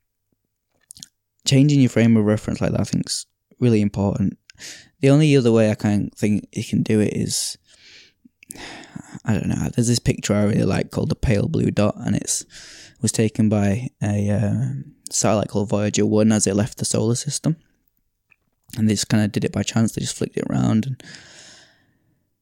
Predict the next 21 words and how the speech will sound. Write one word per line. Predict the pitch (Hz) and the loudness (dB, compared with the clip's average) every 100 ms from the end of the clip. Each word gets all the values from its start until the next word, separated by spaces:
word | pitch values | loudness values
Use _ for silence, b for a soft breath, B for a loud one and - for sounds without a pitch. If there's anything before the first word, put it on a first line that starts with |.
| _ _ - | _ _ -4
and | |
you | 113 | 0
see | - 127 | 4 4
this | 113 | 4
kind | - 110 | 0 0
of | 107 - | 0 0
picture, | 131 - - 104 127 - | -4 -2 0 0 -2 -4
and, | - 113 107 104 - - | 2 4 6 4 0 -4
you | - | -2
know, | 92 | -2
if | - | 0
you | 113 | 0
look | 110 127 - | 0 -4 -2
at | 95 | 0
it | |
on | 104 | 0
your | 107 | 0
phone, | 113 113 110 | 0 2 2
it's | - | -2
probably, | - 104 104 110 - - _ _ _ _ - | -4 -2 -2 -4 -12 -20 _ _ _ _ -8
uh, | - 123 107 - | -6 -4 -6 -8